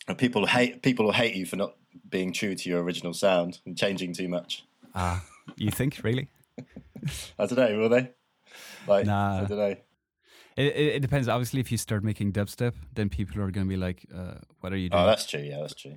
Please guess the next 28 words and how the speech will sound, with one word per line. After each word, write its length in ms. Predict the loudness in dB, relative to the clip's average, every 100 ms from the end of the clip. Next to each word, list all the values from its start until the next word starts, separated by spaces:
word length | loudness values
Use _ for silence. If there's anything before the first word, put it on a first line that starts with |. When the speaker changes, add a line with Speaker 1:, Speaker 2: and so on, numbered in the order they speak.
| -8
Speaker 2:
But, 180 | -8 -2
but, 220 | -2 0
but 100 | 0
if 180 | 0 0
you 60 | 0
move 200 | 0 -2
from 360 | -2 0 2
liquid 360 | 0 0 -4 -4
to 100 | -6
slightly 360 | -4 -4 -4 -4
deeper 400 | -2 -2 -2 -4
to 320 | -6 -6 -4
more 280 | -2 -4 -4
jungle 460 | -4 -2 -4 -6 -8
to 240 | -6 -6 -6 _ _ _ _ _ _ _ _ -4
maybe 260 | 0 2 2
not 160 | 2
all 100 | 0
the 60 | 0
way 100 | -2
to 100 | -4
jump 280 | -4 -2 -2
up, 120 | -2
but, 100 | -4
like, 320 | -2 -4 -6 _ _ -4
in 100 | -2
that 160 | -2
spectrum, 480 | -2 -4 0 0